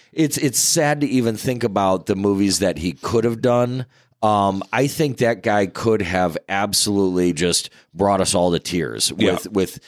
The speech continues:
Speaker 1: anything that he was really working his way into, because he was, he was that weird combination of, like, he wasn't like, um,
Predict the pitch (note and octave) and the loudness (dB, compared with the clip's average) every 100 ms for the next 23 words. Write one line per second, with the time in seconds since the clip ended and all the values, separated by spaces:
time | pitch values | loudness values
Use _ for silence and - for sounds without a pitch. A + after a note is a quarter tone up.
0 | - _ - A#2 A2+ A2+ G#2 G2+ F2+ G#2 | -20 _ -4 -2 0 0 0 -2 0 0
1 | F#2 E2 F2+ G2 F#2+ E2+ F#2 F2+ E2+ D#2+ | 2 0 0 2 2 2 0 -2 -4 -2
2 | E2 E2 E2 D#2 D2+ C#2+ D2 F2+ E2+ G#2+ | 0 0 0 -2 -6 -6 -4 -2 0 2
3 | G2+ G2+ - - - _ _ _ _ _ | 2 2 0 -6 -20 _ _ _ _ _
4 | - G3+ B3 C4 C4+ - C3+ E3 G3 A3 | -2 0 2 0 0 -2 -2 0 2 2
5 | A#3+ - - D3+ D3+ C3+ A#2+ C3 - C3+ | -2 -4 -4 -2 0 0 2 2 2 0
6 | A2+ G#2+ G#2+ G2 - A2 D#3+ A3 G#3+ F3+ | 0 2 0 0 -4 -2 0 0 0 -2
7 | - A2+ G#2 G2+ F#2 E2+ D#2+ D2+ | -2 -2 0 2 2 2 -2 -8